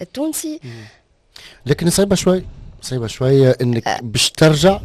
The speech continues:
Speaker 2: الصعوبة متاعها، خلنا نعطيك فنان بوان.
Speaker 1: مم.
Speaker 2: انك، آه، آه،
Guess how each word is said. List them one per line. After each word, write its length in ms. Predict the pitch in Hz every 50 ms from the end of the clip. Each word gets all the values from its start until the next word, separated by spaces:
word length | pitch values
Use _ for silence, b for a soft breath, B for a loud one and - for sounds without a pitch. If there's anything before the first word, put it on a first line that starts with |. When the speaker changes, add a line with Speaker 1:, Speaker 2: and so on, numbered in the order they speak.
| - - - 131 - -
Speaker 2:
الصعوبة 340 | - - - - 180 165 147
متاعها، 320 | 139 131 170 156 - 147 127
خلنا 400 | 104 - 131 135 131 127 113 101
نعطيك 300 | 123 123 117 - 135 -
فنان 240 | - 120 110 110 110
بوان. 240 | - - - 190 180
Speaker 1:
مم. 80 | 180 170 B B B B B B B 147
Speaker 2:
انك، 360 | 139 139 135 127 - - 131
آه، 40 | -
آه، 560 | 113 117 113 110 - 113 113 110 107 107 104